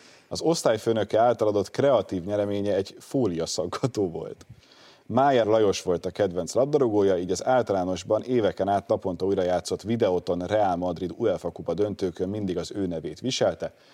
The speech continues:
és szinte mindig nyert a csapatával. Kevés szabadidejében imád gitározni, ha a húrok közé csap, akkor zeng a környékén elsősorban az Iron Maiden és a Rush dalainak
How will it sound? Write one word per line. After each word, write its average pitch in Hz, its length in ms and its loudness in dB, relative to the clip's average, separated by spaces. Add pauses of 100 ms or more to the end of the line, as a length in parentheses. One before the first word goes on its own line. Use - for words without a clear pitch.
(140)
és - 120 -14
szinte 87 340 -4
mindig 85 320 -2
nyert 92 260 0
a 76 60 -8
csapatával. 82 800 -4 (400)
Kevés 139 440 2
szabadidejében 98 840 2
imád 101 300 0
gitározni, 101 680 0
ha 90 180 0
a 85 60 2
húrok 113 380 2
közé 98 340 0
csap, 139 280 2
akkor 90 340 -4
zeng 113 280 -2
a 87 40 -2
környékén 95 720 -2 (300)
elsősorban 98 600 -2
az 78 140 -6 (180)
Iron 120 180 2
Maiden 85 420 -2 (320)
és - 260 -8
a 80 120 -6 (140)
Rush 92 560 -4 (720)
dalainak 80 640 -6